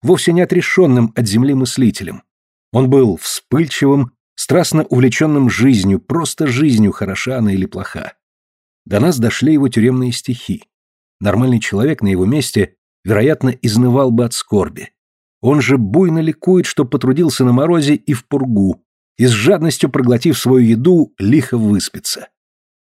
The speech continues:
Вряд ли человек, радовавшийся любому пустяку, очень тосковал о звёздах.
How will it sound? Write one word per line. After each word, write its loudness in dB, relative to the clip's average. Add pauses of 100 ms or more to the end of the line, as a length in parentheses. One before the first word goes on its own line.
(120)
Вряд 0
ли -2
человек, 0
радовавшийся 2
любому 2
пустяку, -2
очень -2
тосковал -2
о -4
звёздах. -8